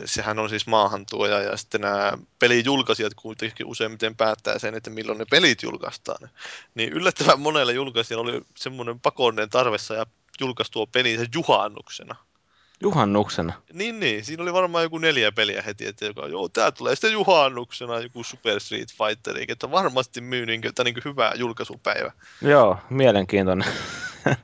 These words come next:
Speaker 1: Vielä joku julkaisuperjantai. Tai siis juhannusperjantai.
Speaker 2: Joo.
Speaker 1: Okei.
Speaker 2: Porukka ryntää kauppaa hakee se
Speaker 1: Nää.
Speaker 2: pelin sieltä.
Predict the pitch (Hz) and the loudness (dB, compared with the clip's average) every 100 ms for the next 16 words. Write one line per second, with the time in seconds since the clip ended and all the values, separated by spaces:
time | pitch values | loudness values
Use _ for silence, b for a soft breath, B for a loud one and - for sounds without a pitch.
0 | _ - B B B B B B 135 127 | _ -16 B B B B B B 0 2
1 | 123 127 127 127 120 123 113 143 131 98 | 2 0 -4 -2 -2 -2 4 4 6 4
2 | - 85 - - B B _ - 117 120 | 0 -8 -12 -12 B B _ -6 -6 -6
3 | 139 120 107 - 117 107 - - - - | -4 -4 -4 0 0 2 -4 -12 -14 -14
4 | - _ _ - 117 104 95 92 _ _ | -16 _ _ 0 4 6 6 0 _ _
5 | _ _ B B B B - 120 107 104 | _ _ B B B B -10 2 2 4
6 | 110 104 113 120 110 92 85 78 92 73 | 2 0 4 4 4 2 2 2 2 2
7 | 69 _ - - 64 - - 64 - - | 2 _ -2 0 -2 -4 -4 -4 -6 -12
8 | B B 135 - 80 65 64 - - - | B B -16 -2 0 0 -2 -2 -4 -6